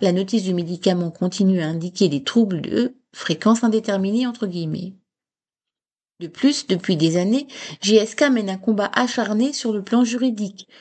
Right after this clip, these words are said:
pour gagner tous les procès, faisant appel au cabinet d'avocats qui avait défendu Servier dans le scandale du Mediator.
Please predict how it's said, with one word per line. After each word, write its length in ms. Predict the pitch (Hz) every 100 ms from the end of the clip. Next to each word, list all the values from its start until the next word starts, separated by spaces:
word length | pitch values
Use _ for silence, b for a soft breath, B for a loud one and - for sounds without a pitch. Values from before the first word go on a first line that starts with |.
| b -
pour 160 | 202
gagner 320 | 196 208 214
tous 140 | 220 240
les 100 | 247
procès, 560 | - 254 - 196 170 b b b
faisant 260 | - 156 156
appel 320 | 170 170 180
au 60 | 170
cabinet 380 | 170 160 175 185
d'avocats 520 | 165 165 170 233 226
qui 160 | 214
avait 180 | 170 165
défendu 440 | 156 160 175 160 156
Servier 560 | - 180 175 220 247 B B -
dans 100 | 165
le 100 | 151
scandale 380 | - 185 190 233
du 120 | 214
Mediator. 760 | 185 175 156 - 143 - -